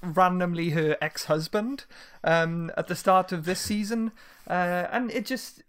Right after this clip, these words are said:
it feels like it was the gift that just kept on giving throughout the year, and it's something you can always look back on and think, "That was bizarre."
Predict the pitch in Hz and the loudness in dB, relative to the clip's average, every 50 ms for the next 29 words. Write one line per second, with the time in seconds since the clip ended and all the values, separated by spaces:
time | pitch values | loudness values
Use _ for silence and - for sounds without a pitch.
0 | - - - 220 226 220 - - 247 262 254 240 208 - 220 214 202 190 202 - | -16 -6 -2 -2 -2 -2 -2 -4 -2 0 0 -2 -2 0 0 0 0 0 -4 -6
1 | 208 196 190 - - 180 160 - 202 185 - - - - 175 170 - - - 165 | -6 -6 -6 -4 -6 -6 -4 -2 -4 -4 -4 -6 -8 -6 -4 -4 -4 -6 -8 -12
2 | 156 - - - - 190 - - - 185 175 170 151 127 - 170 175 165 165 147 | -12 -12 -12 -8 -8 -8 -6 -4 -2 -2 0 0 -2 -2 -2 -4 -2 -2 -4 -6
3 | 135 123 - - 151 151 147 143 143 147 156 151 151 151 143 135 135 143 147 143 | -6 -8 -8 -4 0 0 0 0 0 -4 -4 -2 0 0 0 0 -2 -2 -4 -6
4 | 147 - - - - 190 196 180 180 175 175 160 - - - - - _ _ _ | -6 -6 -8 -6 -6 -6 -4 -4 -4 -4 -4 -6 -10 -14 -20 -20 -20 _ _ _
5 | _ _ _ - 175 185 180 - 196 208 208 202 208 196 185 156 175 185 180 175 | _ _ _ -6 -6 -4 -2 0 0 0 2 2 2 0 0 0 0 -2 -2 -2
6 | - - 160 151 165 160 - - 135 127 123 123 120 123 131 131 131 135 127 - | -2 -2 -2 -2 -2 -2 -2 -2 0 0 0 -2 -4 -4 -4 -4 -6 -8 -8 -10
7 | 160 151 143 - - 196 233 - 165 151 135 - - - - - - - _ _ | -12 -12 -12 -4 -2 -2 0 0 0 -2 -2 -4 -8 -12 -14 -18 -20 -20 _ _
8 | _ _ 196 160 - - 147 123 123 147 143 190 226 220 175 139 120 - - | _ _ -16 -4 0 0 0 2 2 2 2 2 4 2 2 2 2 -2 -6